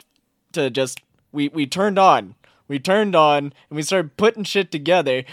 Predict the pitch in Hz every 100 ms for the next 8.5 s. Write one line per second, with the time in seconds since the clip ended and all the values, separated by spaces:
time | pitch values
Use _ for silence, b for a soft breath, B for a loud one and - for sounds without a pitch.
0 | B 156 170 170 165 170 170 196 190 196
1 | 196 160 175 160 175 208 196 165 156 139
2 | 147 143 139 139 135 139 B B 139 170
3 | 190 180 190 180 175 160 175 160 - 190
4 | - - _ - 190 180 156 170 160 139
5 | B B 147 147 180 170 156 151 139 -
6 | B 156 147 190 214 240 269 180 156 180
7 | 196 165 165 151 147 143 139 B B -
8 | 175 180 180 185 185